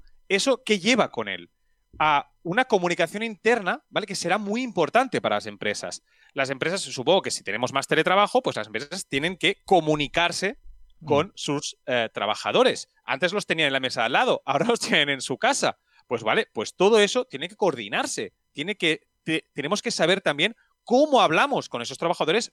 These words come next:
Speaker 1: cómo y dónde.
Speaker 2: Eh, clarísimo, ¿eh? Muchas veces yo recuerdo un podcast que hablábamos de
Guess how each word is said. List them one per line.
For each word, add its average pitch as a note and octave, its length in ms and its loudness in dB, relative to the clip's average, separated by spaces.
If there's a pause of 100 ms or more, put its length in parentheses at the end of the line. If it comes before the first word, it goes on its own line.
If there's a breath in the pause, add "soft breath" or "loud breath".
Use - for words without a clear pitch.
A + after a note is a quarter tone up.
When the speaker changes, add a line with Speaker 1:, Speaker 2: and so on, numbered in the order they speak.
Speaker 1:
cómo E3+ 280 0
y D#3+ 60 -6
dónde. G3 340 -8 (240)
Speaker 2:
Eh, D3+ 400 -12
clarísimo, C#3+ 440 -4
¿eh? D#3 40 -4
Muchas F3 260 0
veces F#3+ 200 -2
yo F3 100 -4
recuerdo F#3 380 -2
un D#3 200 -4
podcast E3 380 0
que D3+ 60 -2
hablábamos D3+ 580 0
de C#3 320 0